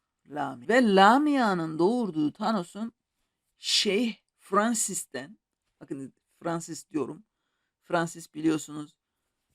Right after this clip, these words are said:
e, Hristiyan bir isimdir. Şeyh Francis'ten olduğu, yani şayiası ilk günden itibaren köyü çalkalıyor zaten. Lamia'nın tabii burada bir tercih hakkı yok. Lamia adeta bir maraba.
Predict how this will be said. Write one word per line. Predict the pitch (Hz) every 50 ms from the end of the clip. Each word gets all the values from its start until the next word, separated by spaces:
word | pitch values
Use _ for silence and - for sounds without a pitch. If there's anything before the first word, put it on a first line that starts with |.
| _ _ -
e, | 135 131 135 143 117 113 101 71 60 _ _ _ 156 _ _
Hristiyan | 175 170 175 175 - - 170 175 170 160 147
bir | 123 104
isimdir. | 110 - - 101 123 156 196 214 _ _ _ _ _ _ _ _ _ _ _ _ _ _ _ _ _ _ _ _ _ _ _ _
Şeyh | _ - - 214 220 208
Francis'ten | 190 - 214 226 226 233 226 - - 196 180 - - 190 190 208 240 240 -
olduğu, | - 202 208 196 196 190 185 170 156 143 156 160 156 160 180 220 277 302 320 311 - _ _ _ _
yani | 110 101 - -
şayiası | - - - - 233 208 196 185 170 156 143 131 113 101 - - - 208 233 262 - _ _ _ _ _ _ _ _
ilk | 294 294 240 -
günden | - 190 170 156 151 147
itibaren | 135 147 - 147 127 127 175 202 247 240
köyü | - - 202 180 214 208
çalkalıyor | - 175 147 151 - 143 107 110 - -
zaten. | - - _ _ _ - 226
Lamia'nın | 233 233 233 233 240 240 247 240 220
tabii | 247 240 226 226 220 220
burada | 233 233 240
bir | 226
tercih | - _ - 247 233 233 214 226 233
hakkı | 220 220 196 - _ _ 311
yok. | 294 214 160 - _ _ _ _ _ _ _ _ _ _ _ _ _ _ _ _ _ _ _ _
Lamia | - 170 185 185 180 175 170 - - -
adeta | - 247 254 226 180 165 165 _ 220 240 240 208
bir | 214 226 220
maraba. | 196 175 160 156 151 151 143 131 127 127